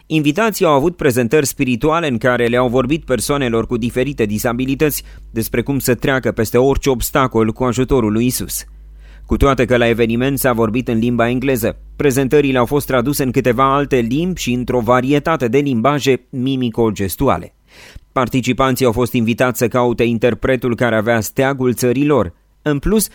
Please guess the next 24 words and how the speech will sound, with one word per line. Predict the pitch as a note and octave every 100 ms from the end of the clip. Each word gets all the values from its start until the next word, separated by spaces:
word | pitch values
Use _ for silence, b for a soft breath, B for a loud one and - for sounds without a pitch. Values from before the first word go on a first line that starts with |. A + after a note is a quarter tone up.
| b -
activitățile | D#3 C#3 D#3+ D3+ G#3 F3 D3+
au | B2+
inclus | A#2+ D3 D3
un | C3+
moment | A#2 A2 C3+ B2
interactiv | A#2+ A#2 G#2+ G2 D3+
în | C3+
care | G#2+ A2 G#2+
participanții | B2+ B2 C3+ C3+ B2 E3 D3+ C3
au | A2+
putut | A#2 A2+ C#3
aduce | A2 B2 C3
contribuții | A#2 C3 A2+ A2+ F#2+ -
personale. | F#2 F2+ - A#2 F2 E2 _ B B B B B
Conform | B2 A#2+ C#3+ D3+ B2+ A#2+
lui | C3+ D#3 B2+
Corrado | C#3+ C3 C#3 B2 A#2+
Cozzi, | E3 D3 - A#2
directorul | F#2+ C3 C#3 C3 C3 A#2+
de | A#2
comunicare | A#2 B2 B2+ C3 D#3 C3+
al | A#2
Bisericii | A2+ A2 A2+ A2 A2
Adventiste, | F#2+ E2+ E2+ F2 F2 -